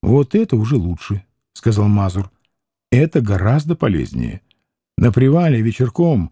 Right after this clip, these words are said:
непременно нужно будет нашим дамам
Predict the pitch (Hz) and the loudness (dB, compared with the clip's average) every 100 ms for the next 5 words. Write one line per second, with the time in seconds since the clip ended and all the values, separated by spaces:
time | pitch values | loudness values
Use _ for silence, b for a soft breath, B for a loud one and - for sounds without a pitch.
0 | b 110 120 123 127 147 170 156 135 143 | b 0 0 2 4 4 4 4 4 2
1 | 123 131 135 131 113 135 123 123 117 117 | 2 0 2 0 0 0 0 0 0 2
2 | 165 156 120 104 | 2 2 2 -2